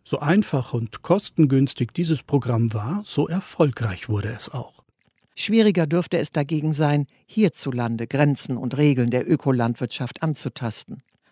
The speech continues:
Speaker 2: Ein Beispiel: Wollte man genügend fungiziden, umweltfreundlichen Wirkstoff aus der Rinde der europäischen Lärche gewinnen, gäbe es gar nicht genug Bäume, so Nigli.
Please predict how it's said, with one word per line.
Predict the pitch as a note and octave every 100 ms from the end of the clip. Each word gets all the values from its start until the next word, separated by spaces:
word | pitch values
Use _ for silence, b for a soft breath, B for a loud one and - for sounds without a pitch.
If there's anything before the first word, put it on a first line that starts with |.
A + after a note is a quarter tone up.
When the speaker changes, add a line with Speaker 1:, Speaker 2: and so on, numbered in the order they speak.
| _
Speaker 2:
Ein | D3
Beispiel: | C3+ D3 E3 - G#3 G#3+ A3 b b b b -
Wollte | F#3+ A3
man | G#3+ G3
genügend | G3 F#3+ G3 A#3 A#3+ A3
fungiziden, | - - G#3+ A3+ G#3 - - F#3 F#3 F3 E3+
umweltfreundlichen | - G3+ G#3 F#3 F3 - F3 E3+ - D#3 D#3 C3
Wirkstoff | D3+ E3 - - F3+ -
aus | - D3+ -
der | D3
Rinde | C#3+ F3 F3
der | D3 C#3+
europäischen | D3+ C3+ C#3 D3 C#3+ C3+ -
Lärche | C3+ D#3 G#3 G#3 -
gewinnen, | B2 B2 C3 C#3 F#3 b b b b b -
gäbe | E3 D#3
es | C3+ -
gar | D3
nicht | C#3 A#2+
genug | - B2+ A2+ -
Bäume, | G3+ E3+ G2+ F2+ _
so | - C3
Nigli. | C3 A#2+ A#2 G#2